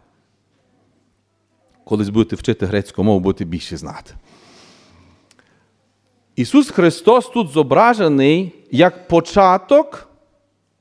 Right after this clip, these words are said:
і кінець. Альфа — це перша літера грецького алфавіту, омега — це остання. Ну, в нас яка остання літера в алфавіті?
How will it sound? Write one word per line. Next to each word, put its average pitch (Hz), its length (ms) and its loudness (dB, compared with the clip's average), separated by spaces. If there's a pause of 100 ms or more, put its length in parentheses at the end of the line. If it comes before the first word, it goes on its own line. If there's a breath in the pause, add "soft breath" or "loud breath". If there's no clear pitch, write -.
(180)
і - 120 -2
кінець. - 680 -4 (960 soft breath)
Альфа — 175 600 0 (340)
це 127 240 2
перша 156 440 0
літера 226 500 0 (120)
грецького 214 460 0
алфавіту, 214 580 -2 (440)
омега — 170 380 0
це 175 160 -2
остання. 113 520 0
Ну, 147 100 2
в - 20 2
нас 180 200 0
яка 175 220 2
остання 135 380 0
літера 113 340 0
в 113 40 4
алфавіті? 135 600 0